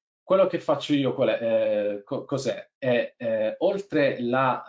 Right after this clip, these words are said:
eh, percentuale, vado a vedermi su un grafico daily, questo lo levo un attimo perché altrimenti si carica troppo, un possibile target che può colpire la prima resistenza utile che può colpire euro yen.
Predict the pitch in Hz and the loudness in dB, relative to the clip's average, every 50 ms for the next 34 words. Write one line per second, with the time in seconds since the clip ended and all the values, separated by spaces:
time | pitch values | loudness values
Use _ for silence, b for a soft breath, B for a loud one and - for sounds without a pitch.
0 | 120 110 107 107 104 104 - - 127 120 - - - 120 107 107 - 123 107 92 | -10 -8 -6 -6 -6 -6 -4 -4 -4 -2 -2 -6 -6 -6 -6 -6 -2 -2 0 0
1 | 92 95 113 139 139 - _ _ - 135 156 143 127 127 131 123 127 147 - 156 | 0 -2 -2 -4 -4 -6 _ _ 0 2 2 2 2 0 -2 0 -2 -2 0 0
2 | 131 107 104 101 92 95 95 95 - - - 147 143 123 113 120 127 120 107 98 | 0 0 -2 -4 -8 -10 -12 -14 -16 -8 -4 -2 -2 -2 -2 -2 -4 -4 -4 -6
3 | 98 95 90 92 92 127 151 143 120 - - 113 101 - 104 101 101 117 117 101 | -8 -10 -10 -10 -4 -2 -2 -2 -2 -4 -8 -12 -12 -10 -12 -8 -6 -4 -4 -4
4 | 95 95 107 131 135 135 _ _ 104 - - - 98 95 104 107 104 101 107 113 | -4 -6 -6 -8 -8 -10 _ _ -18 -18 -14 -12 -10 -8 -6 -4 -4 -4 -4 -6
5 | - - - 101 - - 95 - - 92 _ - 104 101 - - - - - 98 | -8 -10 -12 -14 -14 -14 -18 -20 -20 -20 _ -10 -10 -10 -10 -12 -18 -20 -16 -8
6 | - 98 95 104 - 143 - - 104 95 92 - - 147 147 - - _ _ _ | -8 -6 -6 -4 -6 -8 -4 -2 -2 -2 -2 -2 -4 -6 -6 -6 -10 _ _ _
7 | _ _ _ _ _ _ _ _ _ _ _ _ _ _ _ _ _ _ _ _ | _ _ _ _ _ _ _ _ _ _ _ _ _ _ _ _ _ _ _ _
8 | _ _ _ _ _ _ _ - 160 160 156 - 180 180 180 - - 190 165 135 | _ _ _ _ _ _ _ 0 0 0 0 0 -2 -2 -2 -2 -4 -4 -2 0
9 | 139 143 160 165 160 - 165 147 131 123 123 123 143 147 143 - 147 - - - | 2 2 2 0 0 0 0 0 0 0 -2 -4 -4 -4 -4 -6 -10 -8 -4 0
10 | 156 139 117 - - _ 160 151 - - - 151 147 139 - 156 139 117 113 110 | 0 0 0 -2 -4 _ 0 0 0 -2 -4 -4 -6 -2 0 0 0 2 0 0
11 | 120 123 - - 160 143 120 117 113 117 - 151 143 - - 147 127 117 - - | 0 -2 0 0 0 0 2 0 0 -2 -2 -4 -6 -4 -4 -4 -4 -4 -2 -2
12 | 156 156 131 113 110 104 - 120 117 117 - 139 131 - 131 123 - - 139 - | -2 0 0 0 -2 -2 -4 -4 -6 -4 -6 -8 -8 -8 -8 -8 -6 -6 -8 -6
13 | - - 110 104 101 101 98 95 98 95 92 90 90 87 85 82 85 85 87 | -4 -4 -2 0 0 0 0 0 -2 -4 -6 -6 -6 -8 -8 -8 -10 -12 -14